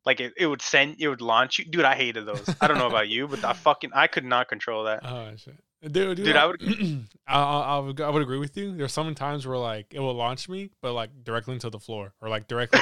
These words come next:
Speaker 2: to a
Speaker 1: <laughs>
Speaker 2: wall. I'm like,
Speaker 1: Yeah.
Speaker 2: "Bruh, what the fuck?" <laughs>
Speaker 1: <laughs> Dude, I'm telling you, I'm like, "What the
Speaker 2: <laughs>
Speaker 1: fuck? It's, that's not, there's no way this should be the way <laughs> this should be done."
Speaker 2: Yeah. <laughs> It's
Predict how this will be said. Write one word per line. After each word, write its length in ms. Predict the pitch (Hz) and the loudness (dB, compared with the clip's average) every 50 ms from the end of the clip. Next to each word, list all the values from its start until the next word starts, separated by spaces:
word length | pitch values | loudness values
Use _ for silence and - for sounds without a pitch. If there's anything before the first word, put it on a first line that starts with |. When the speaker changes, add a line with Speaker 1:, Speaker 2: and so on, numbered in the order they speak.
| 906 831 | 6 6
Speaker 2:
to 160 | 110 110 107 | 4 4 2
a 20 | |
Speaker 1:
<laughs> 20 | 107 | 0
Speaker 2:
wall. 320 | 113 113 113 110 110 - _ _ _ _ _ _ _ | -4 -4 -4 -4 -6 -10 _ _ _ _ _ _ _
I'm 140 | 143 175 202 | -10 -4 -2
like, 120 | 175 160 - - 127 - | 0 2 2 2 0 0
Speaker 1:
Yeah. 300 | - 285 139 135 127 113 | 0 0 2 0 0 -2
Speaker 2:
"Bruh, 60 | 113 127 | -6 -6
what 240 | 156 180 180 175 _ _ _ - - | -6 -4 -6 -6 _ _ _ -10 -8
the 100 | 175 165 - - _ | -6 -6 -8 -10 _
fuck?" 760 | - 143 139 156 - - - - - 349 254 220 - - 208 _ _ _ _ _ _ - - - - - - | -8 -6 0 2 2 2 2 4 4 4 4 4 0 -6 -8 _ _ _ _ _ _ -8 -4 -4 -2 -2 -4
<laughs> 0 | |
Speaker 1:
<laughs> 120 | 202 196 | -4 0
Dude, 60 | - - 196 | 4 6 6
I'm 160 | 196 190 190 - | 6 4 2 2
telling 360 | - 190 180 185 190 185 180 | 4 4 6 6 6 6 4
you, 80 | 170 175 | 4 2
I'm 140 | 180 214 233 | 2 6 8
like, 220 | 226 208 190 160 139 | 8 8 8 6 2
"What 380 | 131 139 139 156 170 180 208 - _ | -4 -4 -4 -2 -2 -4 -6 -8 _
the 120 | - 202 208 | -8 -8 -2
Speaker 2:
<laughs> 140 | - 226 202 | 0 0 0
Speaker 1:
fuck? 460 | 208 233 120 127 135 185 151 - 202 | 2 0 -2 -2 -4 -6 -8 -8 -10
It's, 240 | 190 190 - - - | -12 -14 -14 -16 -20
that's 340 | - 165 165 170 170 170 - 170 | -6 0 2 4 4 2 2 -4
not, 460 | 160 160 160 160 175 165 170 165 151 | -6 -4 0 0 0 0 0 0 0
there's 180 | 170 175 175 | 0 0 0
no 260 | 170 170 165 175 185 185 | 0 0 2 2 2 4
way 160 | 185 185 185 | 4 4 4
this 240 | 165 170 175 165 - | 4 2 0 -2 -2
should 220 | - 170 160 156 | -4 -6 -6 -6
be 120 | 160 170 156 | -8 -6 -4
the 120 | 151 151 | -4 -4
way 280 | 139 139 143 147 160 156 | -2 0 4 4 4 4
<laughs> 560 | - 208 196 156 143 143 143 139 135 - - | 4 2 2 0 -2 -12 -18 -20 -20 -20 -14
this 100 | 139 139 | -10 -8
should 240 | - - - - 135 | -6 -6 -8 -8 -10
be 80 | 135 | -6
done." 580 | 135 131 131 175 220 202 147 127 127 131 131 135 123 110 | -2 0 2 4 4 4 2 -2 -6 -12 -14 -16 -16 -14
Speaker 2:
Yeah. 300 | 113 113 110 104 104 101 - _ _ _ _ | -12 -10 -10 -10 -12 -14 -16 _ _ _ _
<laughs> 1040 | - - - - - - _ _ _ _ _ _ _ - - - - - _ - - - - - _ _ _ _ _ _ _ _ _ _ _ _ _ _ _ _ _ _ _ _ _ _ _ _ _ | -8 -6 -6 -6 -6 -10 _ _ _ _ _ _ _ -20 -20 -20 -20 -16 _ -14 -12 -12 -14 -18 _ _ _ _ _ _ _ _ _ _ _ _ _ _ _ _ _ _ _ _ _ _ _ _ _
It's 100 | 143 _ | _ _